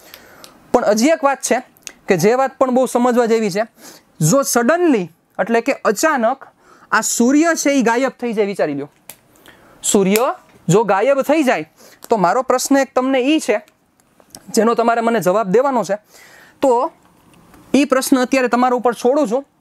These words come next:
અને તમારે મને નેક્સ્ટ સેશન સુધીમાં વ્યવસ્થિત રીતે યાદ કરીને તમારે મને કહેવાનું છે કે એનો જવાબ શું થશે. બરોબર? સૂર્ય, સૂર્ય અચાનક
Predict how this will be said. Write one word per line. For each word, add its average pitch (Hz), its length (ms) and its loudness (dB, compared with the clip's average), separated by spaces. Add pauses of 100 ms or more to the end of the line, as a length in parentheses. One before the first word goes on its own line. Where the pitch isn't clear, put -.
અને 214 120 -2
તમારે 247 300 0
મને 233 200 -2
નેક્સ્ટ 214 440 -2 (200)
સેશન 240 280 0
સુધીમાં 233 400 0
વ્યવસ્થિત 233 420 0
રીતે 247 200 -2
યાદ 240 180 2
કરીને 233 320 -4
તમારે 220 240 -2
મને 226 200 -2
કહેવાનું 233 360 0
છે 196 160 -6 (920)
કે 214 260 0
એનો 214 220 2
જવાબ 214 300 2
શું 277 280 0
થશે. 190 340 -2 (460)
બરોબર? 247 460 0
સૂર્ય, 262 560 0 (1000)
સૂર્ય 226 580 0 (640)
અચાનક 226 720 -2